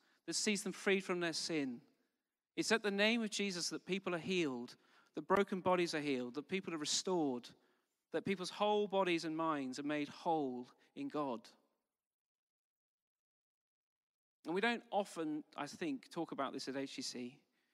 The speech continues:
but God gives us authority to do the kind of work that he did.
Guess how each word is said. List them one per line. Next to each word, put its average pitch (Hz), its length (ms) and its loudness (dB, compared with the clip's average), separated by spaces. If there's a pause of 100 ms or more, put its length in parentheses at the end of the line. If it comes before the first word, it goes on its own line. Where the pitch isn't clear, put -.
(920)
but 175 140 -4
God 233 220 4
gives 196 200 -2
us 190 140 -4
authority 202 520 -2
to 143 120 -14
do 196 140 -2
the 180 80 -8
kind 196 220 -2
of 170 80 -6
work 175 300 -2
that 139 100 -6
he 180 160 -10
did. 185 440 0